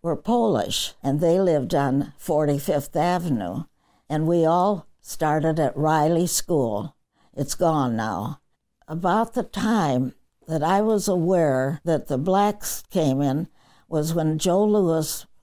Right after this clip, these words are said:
won his biggest fight. I remember 'cause there was a Roxy Theater on Broadway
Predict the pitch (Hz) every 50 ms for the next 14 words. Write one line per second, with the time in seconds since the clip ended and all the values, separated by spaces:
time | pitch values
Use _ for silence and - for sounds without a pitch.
0 | _ - 151 156 156 156 160 180 202 180 143 139 - - - 202 196 196 202 208
1 | 202 - - - - 185 160 135 101 - - - - - - - _ _ _ _
2 | _ _ _ _ _ _ _ _ _ _ _ _ _ _ - 147 147 151 156 160
3 | 160 160 165 185 202 214 185 185 151 139 143 151 - _ _ _ _ - _ -
4 | - 160 156 - 151 143 147 156 143 139 170 143 147 180 175 170 180 185 - -
5 | - - 202 208 208 - - 220 208 180 156 143 139 131 131 139 135 - 160 165
6 | 143 147 165 151 175 175 175 175 170 151 143 135 117 113 120 123 147 139